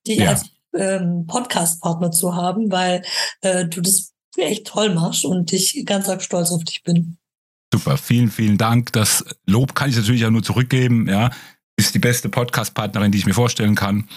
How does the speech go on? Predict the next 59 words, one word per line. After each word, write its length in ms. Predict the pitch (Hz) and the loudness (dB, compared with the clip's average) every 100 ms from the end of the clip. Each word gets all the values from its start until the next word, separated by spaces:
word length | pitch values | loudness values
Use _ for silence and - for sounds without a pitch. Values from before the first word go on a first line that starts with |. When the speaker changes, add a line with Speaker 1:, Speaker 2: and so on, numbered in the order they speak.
| - - - | -10 -6 0
Speaker 1:
Oh, 60 | |
Speaker 2:
Und, 380 | 175 190 190 190 | 2 4 4 4
Speaker 1:
ja. 380 | 156 170 95 95 | 4 2 4 2
Speaker 2:
äh, 20 | 87 - - _ _ _ _ - | 0 -8 -20 _ _ _ _ -2
ich 160 | 131 117 | 2 4
wusste 300 | 156 - 143 | 2 2 2
ja 60 | |
natürlich, 500 | 131 110 120 113 101 | 2 4 4 4 2
äh, 280 | 117 110 113 - - - _ _ | 2 2 2 -2 -8 -12 _ _
natürlich 400 | 139 127 180 180 | 0 2 4 4
muss 140 | 131 131 | 4 2
ich 80 | |
das 160 | 123 123 | 2 2
ein 80 | 120 | 2
bisschen 260 | 123 120 | 2 2
mehr 160 | 113 123 | 2 4
in 80 | 120 | 2
die 80 | 101 | 2
Hand 220 | 113 113 | 0 0
nehmen. 240 | 101 95 | 2 2
Ist 140 | - 147 | 2 2
ja 80 | 139 | 2
ganz 260 | 131 131 | 2 2
klar, 420 | - 123 101 76 - | 2 2 2 -2 -2
ne? 340 | 90 120 131 - - _ | 2 2 2 -4 -20 _
Äh, 300 | 110 110 110 | 0 2 2
du 140 | 113 123 117 | 4 4 4
warst 260 | 117 - | 2 0
selber, 440 | - 117 156 160 147 | 0 2 2 2 2
ich 60 | |
mein, 240 | 117 123 123 | 2 2 2
du, 140 | 127 | 0
du 260 | 107 120 120 | 2 2 4
hast 220 | 131 - | 2 2
ja 60 | 120 | 2
hier 160 | 123 | 2
das 180 | 113 - | 2 0
Herz-Darm-Ding 600 | 113 - 104 147 147 156 | 0 0 2 4 4 4
gehabt, 400 | 135 139 147 _ | 4 2 0 _
ne? 200 | 202 165 - - _ - | 2 2 0 -10 _ -2
Ähm, 480 | 117 117 117 117 98 | 2 2 2 2 2
wo 60 | 120 | 2
du 40 | |
dich 80 | 120 | 2
drum 180 | - 113 | 2 0
kümmern 240 | 123 127 | 2 2
musstest. 280 | 123 113 107 | 2 2 2
Dann 80 | 107 | 2
hast 160 | 113 - | 2 2
du 60 | |
aber 80 | 110 | 0
natürlich 320 | 107 120 107 | 2 2 2
auch 140 | - - | 0 0
die 140 | 127 | 0
Turniere 460 | - 104 107 139 147 | 2 4 4 4 4
mitgespielt. 520 | 147 143 135 - 156 | 4 2 -2 2 4
Ich 120 | 117 | 4
hab 140 | 104 - | 2 0
ja 180 | 107 | 0